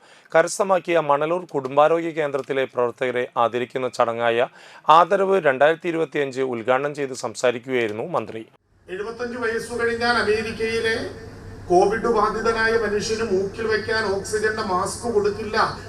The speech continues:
Speaker 2: എന്ന് ലോകത്തിനോട് ആദ്യം വിളിച്ചു പറഞ്ഞത് കോട്ടയംകാരിയായിട്ടുള്ള ഒരു മാലാക പെൺകുട്ടിയാണ്. അവരുടെ Instagram-ിലൂടെ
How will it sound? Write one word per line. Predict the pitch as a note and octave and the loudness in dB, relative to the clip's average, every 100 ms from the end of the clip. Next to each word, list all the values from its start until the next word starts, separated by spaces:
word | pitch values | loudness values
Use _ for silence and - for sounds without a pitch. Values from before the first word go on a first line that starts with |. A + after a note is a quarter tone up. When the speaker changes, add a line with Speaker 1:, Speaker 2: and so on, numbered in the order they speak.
| - | -8
Speaker 2:
എന്ന് | G3 A3 | -2 2
ലോകത്തിനോട് | F#3+ G3 G#3+ G#3+ G#3+ F#3 | 2 2 0 0 0 2
ആദ്യം | F#3+ F3+ A3+ G3 | 0 0 -2 0
വിളിച്ചു | F#3+ G#3+ | 0 -2
പറഞ്ഞത് | G3+ G3+ G#3 G3 D#3+ - - - - - - E3+ | -2 0 0 0 0 -4 -12 -14 -14 -14 -6 0
കോട്ടയംകാരിയായിട്ടുള്ള | - G#3 A3+ A3+ A3 G#3+ G#3+ G#3 G#3 G3+ G3 | 2 2 2 4 2 2 2 2 0 -2 0
ഒരു | F#3+ F3+ | 2 2
മാലാക | E3+ F3+ G3 G3+ | 2 2 2 0
പെൺകുട്ടിയാണ്. | F#3+ F3+ F#3+ F#3 F3 C#3+ - - - - - - - E3+ | 0 -2 -2 0 -2 -2 -6 -12 -14 -14 -16 -16 -6 0
അവരുടെ | F#3+ F#3 | 2 2
Instagram-ിലൂടെ | F#3+ F3+ - G#3+ G3+ G3+ F#3+ F3+ E3 C#3+ | 2 0 0 0 2 2 2 0 -4 -6